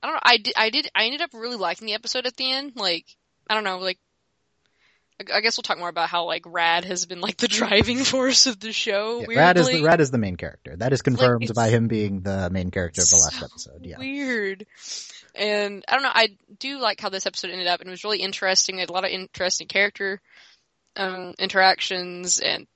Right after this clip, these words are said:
Speaker 1: so this episode has some of, like, the best animation thus far.
Speaker 2: How did you not mention that this is, like, the best Pizzazz episode?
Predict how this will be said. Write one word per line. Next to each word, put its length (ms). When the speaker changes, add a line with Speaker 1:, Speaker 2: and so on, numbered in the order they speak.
Speaker 1:
so 160
this 180
episode 300
has 100
some 140
of, 80
like, 280
the 200
best 360
animation 760
thus 300
far. 540
Speaker 2:
How 260
did 160
you 80
not 160
mention 440
that 100
this 160
is, 120
like, 220
the 100
best 380
Pizzazz 420
episode? 480